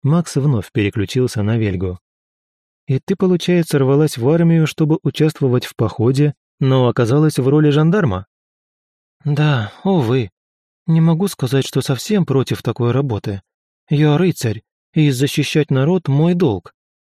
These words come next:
Но на передовой мои знания и умения могли бы принести больше пользы. Уверена». Она осеклась. «Впрочем, теперь мой долг — охранять тебя.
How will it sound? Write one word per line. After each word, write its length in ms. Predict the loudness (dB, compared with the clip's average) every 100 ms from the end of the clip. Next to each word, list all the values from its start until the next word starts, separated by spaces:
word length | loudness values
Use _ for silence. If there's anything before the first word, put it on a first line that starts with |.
| _ _
Но 180 | -2 2
на 120 | 2
передовой 580 | 2 0 2 2 2 2
мои 220 | 2 0
знания 480 | 0 0 2 0 0
и 80 | 0
умения 580 | 0 2 2 2 0 -2 _ 0
могли 320 | 2 2 2
бы 140 | 2
принести 460 | 2 2 2 0 0
больше 460 | 0 0 0 -2
пользы. 460 | -2 0 0 0 -6 -8 _ _ -4
Уверена». 600 | 0 2 0 0 -2 -4 -8 _ _ _ _ _
Она 320 | 0 0 -2
осеклась. 520 | -4 -4 -2 -4 -8 -20 _ _ _ _ _
«Впрочем, 580 | _ -6 -4 -2 -2 -2 -4 -10
теперь 380 | -6 0 2
мой 180 | 2 2
долг — 360 | 0 -2 -2 -8 _ _ _
охранять 440 | -6 -2 0 0 -2
тебя. 440 | -4 -4 -4 -6